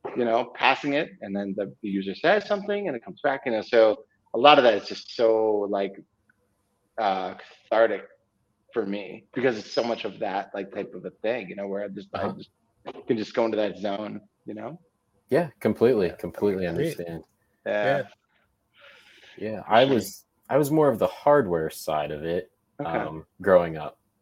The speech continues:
Speaker 2: You know, I thought the latest gadget was the neat thing. And then
Speaker 1: Mm-hmm.
Speaker 2: again, growing up in the middle of nowhere,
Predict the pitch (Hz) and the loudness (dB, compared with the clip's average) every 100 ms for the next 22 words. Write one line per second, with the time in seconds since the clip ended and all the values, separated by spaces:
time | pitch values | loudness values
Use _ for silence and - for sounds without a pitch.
0 | _ 92 85 85 95 92 95 90 - _ | _ -8 -6 -4 -4 0 0 0 -2 _
1 | _ _ 85 85 92 90 85 - 92 95 | _ _ -12 -4 -2 0 -2 2 6 6
2 | 87 - - 85 76 80 80 - - - | 2 -8 -8 -10 -10 -10 -12 -10 -8 -8
3 | - _ _ _ _ - 87 87 82 82 | -10 _ _ _ _ -8 -2 -2 -2 -6
4 | 95 87 90 82 - - 85 85 78 82 | -4 2 2 0 -6 0 0 -2 -6 -8
5 | 82 80 80 87 117 113 87 82 | -6 -6 -4 2 4 6 4 0